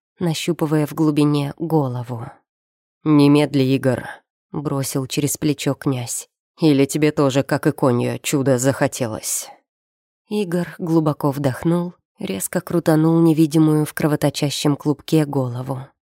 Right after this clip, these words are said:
Хрустнула шея, стон прервался, несчастная обмякла. Конью продолжал держать под ранкой вторую склянку, стараясь не упустить ни капли.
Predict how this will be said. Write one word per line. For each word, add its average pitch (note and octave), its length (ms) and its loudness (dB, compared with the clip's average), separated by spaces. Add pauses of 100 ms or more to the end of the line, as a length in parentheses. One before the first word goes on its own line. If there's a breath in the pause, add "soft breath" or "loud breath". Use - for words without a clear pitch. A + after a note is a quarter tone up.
(160)
Хрустнула D3 600 0
шея, C3 520 -6
стон D3 420 2
прервался, C#3+ 800 -2 (100)
несчастная D3 880 0
обмякла. C3+ 720 -4 (920)
Конью D3 540 -2
продолжал D#3 560 2
держать D#3 460 0
под D3+ 180 0
ранкой D3+ 440 0
вторую D3+ 460 0
склянку, C3+ 560 -4
стараясь C#3+ 580 -2
не D3+ 120 4
упустить C#3+ 580 -2
ни D3+ 140 2
капли. C3 500 -6